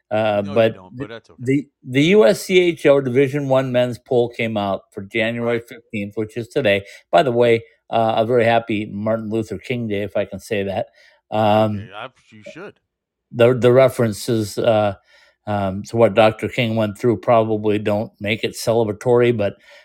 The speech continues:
Speaker 1: you know, the end result was celebratory. How about that?
Speaker 2: Uh,
Speaker 1: Um,
Speaker 2: not, yeah, something like that.
Speaker 1: So anyway, um, that's why you didn't work today and I did. <laughs>
Speaker 2: Uh,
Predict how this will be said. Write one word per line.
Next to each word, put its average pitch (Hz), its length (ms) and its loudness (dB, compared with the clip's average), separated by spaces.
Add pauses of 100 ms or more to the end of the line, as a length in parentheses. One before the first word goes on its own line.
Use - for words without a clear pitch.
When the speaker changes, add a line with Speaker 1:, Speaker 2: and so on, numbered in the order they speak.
(140)
Speaker 1:
you - 80 -2
know, 101 180 2
the 110 140 4
end 120 140 2
result 117 400 4
was 101 180 -6
celebratory. 98 560 -4
How 107 80 0
about 104 200 -6
that? 95 220 -6 (440)
Speaker 2:
Uh, 120 100 -4
Speaker 1:
Um, 113 280 4
Speaker 2:
not, 104 140 -10 (220)
yeah, 113 240 -20
something 110 300 -20
like 92 200 -20
that. - 180 -20 (520)
Speaker 1:
So 110 600 2
anyway, 110 460 0 (360)
um, 113 640 -2 (140)
that's 143 220 4
why 135 80 4
you 139 160 2
didn't 120 220 0
work 107 220 -4
today 113 260 -2
and 107 100 -2
I 107 120 -2
did. 107 380 -2
<laughs> - 40 -20 (760)
Speaker 2:
Uh, 180 520 2